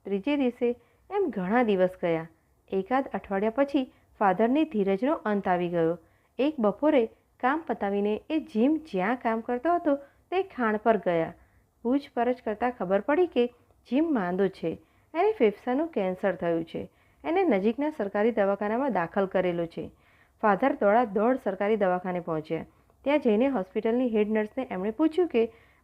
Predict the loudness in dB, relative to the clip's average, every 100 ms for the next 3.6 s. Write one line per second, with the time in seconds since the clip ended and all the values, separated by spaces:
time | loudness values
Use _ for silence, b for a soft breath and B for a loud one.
0 | -4 -4 -2 -2 -2 -2 -2 -2 -2 -2
1 | -4 -2 -2 -2 -2 -2 0 2 2 2
2 | 0 0 0 0 -2 -4 0 0 0 0
3 | -2 -2 0 0 0 -4